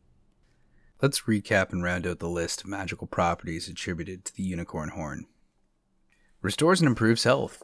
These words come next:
cures fevers, cures epilepsy, cures the plague, cures ulcers, cures scurvy, cures melancholy, cures fainting spells, cures tuberculosis. You name it, unicorn's the cure. Prolongs youth, extending life expectancy.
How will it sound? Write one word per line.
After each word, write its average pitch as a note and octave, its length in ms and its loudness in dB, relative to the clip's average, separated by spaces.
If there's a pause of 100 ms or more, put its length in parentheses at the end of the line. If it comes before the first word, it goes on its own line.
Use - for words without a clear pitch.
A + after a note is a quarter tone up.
cures G#2 320 0
fevers, - 480 2
cures E3+ 340 4
epilepsy, C3 600 4
cures F2+ 280 -2
the F#2 60 -2
plague, F#2+ 480 2
cures F#3+ 300 4
ulcers, F3 580 4
cures D2+ 220 -2
scurvy, F2+ 580 4
cures G3+ 240 2
melancholy, C3 680 4
cures F#2+ 300 2
fainting A#2 260 6
spells, D#2 380 -2 (100)
cures F#3+ 220 2
tuberculosis. E3 840 2 (480)
You G2+ 160 8
name D#3 220 6
it, E3+ 140 2
unicorn's A#2+ 480 4
the - 60 -14
cure. - 380 2 (200)
Prolongs F2 420 0
youth, B2 220 0
extending B2+ 400 2
life D3 200 4
expectancy. E2+ 720 -2